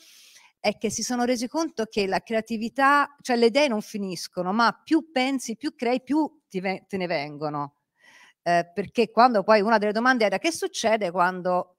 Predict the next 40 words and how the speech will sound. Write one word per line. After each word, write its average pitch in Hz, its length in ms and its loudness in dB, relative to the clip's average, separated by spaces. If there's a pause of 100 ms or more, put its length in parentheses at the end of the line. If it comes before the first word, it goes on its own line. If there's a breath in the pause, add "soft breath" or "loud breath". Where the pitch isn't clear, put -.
che 311 120 0
facevi 180 460 -6
quando 170 640 -4 (480)
no-, 180 180 -8
non 185 160 -4
sapevi 175 380 -6
cosa 160 220 -4
scrivi, 196 260 -6
momenti 214 320 2
difficili, 185 480 -8
non 185 100 -2
ti - 80 -12
vengono 196 200 -2
in 190 60 -2
mente 185 240 -2
le 170 80 0
idee?" 214 420 6 (520 soft breath)
Per 359 200 2
cui 226 180 6
qualcuno 165 840 0
rispondeva: 160 540 -2
"Ah, - 80 -16
io 165 120 -12
ho - 60 -20
chiesto, 147 340 -12
ho 139 420 -6
chiesto - 300 -12
aiuto, 233 240 0
ho 196 40 8
aspettato 214 760 2
questa 175 260 -10
cosa 196 200 -4
del 185 260 -6
tempo." 180 560 -4
Tanti 226 360 2
hanno 170 140 -4
detto: 165 300 -6
"Vabbè, 247 220 0
lasciavo 285 460 -2
lì 170 280 -4